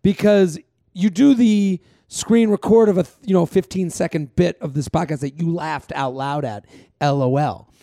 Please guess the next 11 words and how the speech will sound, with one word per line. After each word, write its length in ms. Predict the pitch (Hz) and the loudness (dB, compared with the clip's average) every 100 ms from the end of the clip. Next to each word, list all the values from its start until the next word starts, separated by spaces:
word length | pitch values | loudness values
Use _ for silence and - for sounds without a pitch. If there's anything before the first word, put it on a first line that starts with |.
| - - _ _ _ _ _ _ - | -20 -20 _ _ _ _ _ _ -2
Then 260 | 165 208 | 2 4
that's 220 | 208 202 | 2 2
a 60 | 185 | 2
helpful 480 | 143 180 175 - 156 | 2 2 2 2 0
thing 320 | - 175 156 | 2 0 0
to 80 | 135 | -4
do. 400 | 127 185 107 110 | 2 2 0 -2
Oh, 380 | 240 208 165 139 _ | 2 4 4 0 _
that's 340 | 151 185 - | -2 -2 -4
laying 520 | 170 202 190 185 170 135 _ _ _ _ | -6 -2 0 0 -2 -6 _ _ _ _
cheese. 720 | - - 233 220 202 160 | -6 0 2 2 2 -2